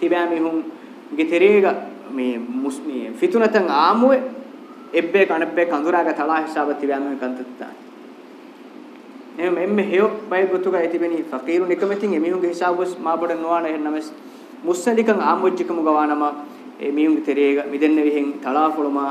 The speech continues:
අදාවැත් තිරිකමා රොළුවෙරිකන් අවුන් ඒ එකශීගම වාකම අදි අවගොන්නන් තෙරේග මියදුස්මති මුදලා ෆෑසා කන්තෝග ආශිකමු ගවානම අවගොන් මෙන් නුබලා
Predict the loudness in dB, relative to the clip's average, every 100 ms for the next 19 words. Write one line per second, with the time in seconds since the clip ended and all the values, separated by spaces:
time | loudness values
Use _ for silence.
0 | -4 -4 -2 -2 -2 -4 -4 -2 -2 -2
1 | 2 2 2 -2 -4 -4 -4 -2 -2 -4
2 | -4 -6 -4 -4 -4 -6 -8 -8 -6 -2
3 | 0 2 2 2 4 2 2 -6 -16 -18
4 | -20 -20 -16 -2 0 2 0 -2 -4 -4
5 | 0 2 2 0 -2 0 -2 0 -4 -2
6 | 0 -2 -4 -10 -16 -18 -18 -6 -4 -2
7 | -2 0 2 2 2 0 0 0 0 0
8 | 0 0